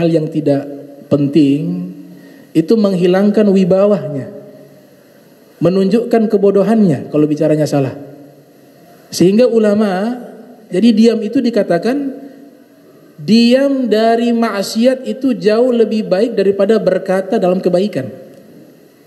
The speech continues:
Luqman mengatakan, "Lau kana sukut," seandainya diam, "lau kanal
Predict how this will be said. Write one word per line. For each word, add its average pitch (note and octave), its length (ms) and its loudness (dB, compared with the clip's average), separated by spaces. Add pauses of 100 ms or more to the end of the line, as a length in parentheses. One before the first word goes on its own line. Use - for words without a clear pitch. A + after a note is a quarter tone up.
(1500)
Luqman E3+ 460 0
mengatakan, G#3+ 720 -2 (640)
"Lau E3+ 320 2
kana A3 480 2
sukut," A3 480 0 (720)
seandainya G3+ 720 2
diam, G3 560 0 (400)
"lau E3+ 240 0
kanal A3 480 0